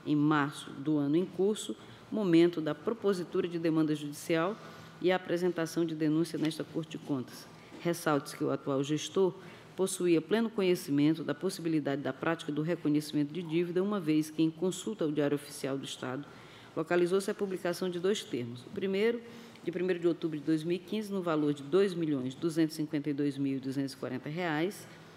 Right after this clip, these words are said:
em favor da empresa Solimões, Agência de Viagens e Turismo, limitada, referente a fretamentos de transportes terrestres com alimentação para os imigrantes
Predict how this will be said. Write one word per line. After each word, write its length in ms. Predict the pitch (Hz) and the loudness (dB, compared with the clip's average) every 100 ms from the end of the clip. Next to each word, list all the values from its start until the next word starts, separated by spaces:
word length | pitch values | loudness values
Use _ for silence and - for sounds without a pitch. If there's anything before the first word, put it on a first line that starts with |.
| - - | -8 0
em 100 | 180 | 2
favor 280 | 160 156 | 2 2
da 100 | 160 | 2
empresa 360 | 151 151 147 139 | 2 0 -2 -2
Solimões, 760 | - - 208 165 151 139 131 - | -4 2 4 6 6 4 0 -4
Agência 500 | - 143 151 156 156 | -2 0 4 2 2
de 120 | 139 143 | -2 0
Viagens 520 | 143 131 135 139 131 | 2 2 0 -4 -6
e 20 | |
Turismo, 560 | - 202 180 180 185 214 - - - | -4 0 4 4 2 -8 -10 -12 -8
limitada, 520 | 135 151 - 160 165 | -2 -2 2 2 2
referente 480 | 156 156 151 147 147 | 0 -2 -2 -2 -2
a 20 | |
fretamentos 840 | 147 - - 143 147 151 135 - - - - - - | -6 -6 -4 0 2 2 0 -8 -16 -16 -18 -16 -10
de 80 | 151 | -4
transportes 680 | 160 156 165 139 143 160 | 0 -2 -2 -4 -4 -8
terrestres 760 | - 160 160 160 170 165 - - | -4 0 4 6 4 2 -6 -8
com 120 | - | 2
alimentação 640 | 160 156 151 139 147 147 139 | 4 4 2 0 -4 -4 -2
para 160 | 151 | 0
os 140 | 151 151 | 2 2
imigrantes 600 | 143 139 151 143 - | 0 2 2 0 -2